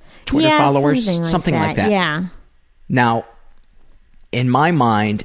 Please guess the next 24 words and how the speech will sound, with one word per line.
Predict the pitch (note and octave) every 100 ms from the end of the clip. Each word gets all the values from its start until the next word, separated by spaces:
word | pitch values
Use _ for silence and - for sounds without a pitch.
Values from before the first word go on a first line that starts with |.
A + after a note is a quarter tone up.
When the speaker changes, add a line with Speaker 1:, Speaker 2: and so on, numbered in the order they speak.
| -
Speaker 1:
I | G#2+ A#2
think | - A2
if | A2+
I | A2
had | A2
more | G#2+ G2
Twitter | - A2+ G#2+
followers, | G2 G#2 G#2 G2 G2 G2 G2+ - -
there | G#2 G#2
would | G2+
be | G2 G2
a |
certain | - B2 -
sense | A2 - A2+ G#2 -
of | G2
safety | - A2 G2 - F#2+ G2 - -
or, | G#2+ - -
or | G2+
peace | - - A2 - - - - -
that, | G2 - F2 D#2+ -
that | G#2 G2
I | F#2+
would | F#2
have. | F2+ F2+ E2+ -